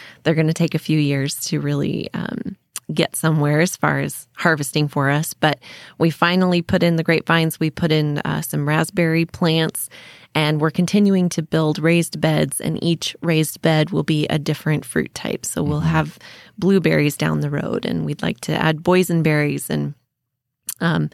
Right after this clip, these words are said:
Speaker 1: especially keep it up front in the garden so that the kids can be very involved in the
Speaker 2: Mm-hmm.
Speaker 1: berry picking. We know at our own home, our three-year-old wakes up at six every summer morning, and the first thing she wants to do is go pick raspberries.
Speaker 2: Yes.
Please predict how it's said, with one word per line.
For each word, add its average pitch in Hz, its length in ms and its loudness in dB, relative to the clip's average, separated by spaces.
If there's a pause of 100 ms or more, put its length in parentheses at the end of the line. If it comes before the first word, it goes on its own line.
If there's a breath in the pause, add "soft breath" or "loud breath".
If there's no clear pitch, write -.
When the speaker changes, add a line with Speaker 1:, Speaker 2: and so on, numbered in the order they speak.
(380 loud breath)
Speaker 1:
especially 214 800 0
keep 202 240 0
it 170 160 -2
up 175 160 -2
front 190 380 0 (120)
in 185 140 2
the 180 60 2
garden 175 400 2
so 165 180 -2
that 151 220 -2
the 160 80 -4
kids 160 340 -2
can 156 220 -6
be 156 120 -2
very 151 300 0
involved 147 800 -4
in 160 180 -2
the 156 60 0
Speaker 2:
Mm-hmm. 160 60 -2
Speaker 1:
berry 147 320 2
picking. - 420 -2
We 147 140 0
know 143 180 0
at 143 100 -2
our 143 160 2
own 180 200 4
home, 170 380 2 (720 soft breath)
our 147 100 0
three-year-old 156 580 0
wakes 160 280 -2
up 156 180 0
at - 100 -6
six - 460 -6 (300 soft breath)
every 147 220 0
summer 156 320 0
morning, 214 400 4
and 180 100 2
the 180 80 0
first 190 200 2
thing 180 140 2
she 175 140 -2
wants 170 220 0
to 160 100 -2
do 160 180 4
is 156 120 0
go 151 200 2
pick - 380 -4
raspberries. 139 560 0
Speaker 2:
Yes. - 320 -6